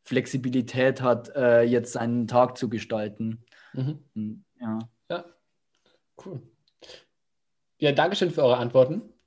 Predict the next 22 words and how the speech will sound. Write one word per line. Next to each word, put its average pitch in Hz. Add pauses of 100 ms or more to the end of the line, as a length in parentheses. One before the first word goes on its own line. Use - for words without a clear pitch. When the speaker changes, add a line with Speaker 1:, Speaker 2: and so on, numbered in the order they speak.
(200)
Speaker 2:
Danke 139
schön, 123
dass 127
ihr 127
da 127
wart. 147
Ich 143
hab 175
noch 139
drei 147
kurze -
Fragen 143
an 120
euch, 147
wo 143
ihr 139
mir 131
ganz 160
kurz 156
drauf -
antworten 123
könnt. 110